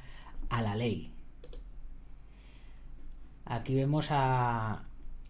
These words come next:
al ex luchador de artes marciales mixtas,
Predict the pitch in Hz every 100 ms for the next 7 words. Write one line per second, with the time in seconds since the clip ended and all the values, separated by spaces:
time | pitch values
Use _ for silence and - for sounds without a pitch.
0 | - - 123 120 117 113 113 110 110 -
1 | 120 131 131 131 143 135 131 131 131 139
2 | 127 123 160 - 117 -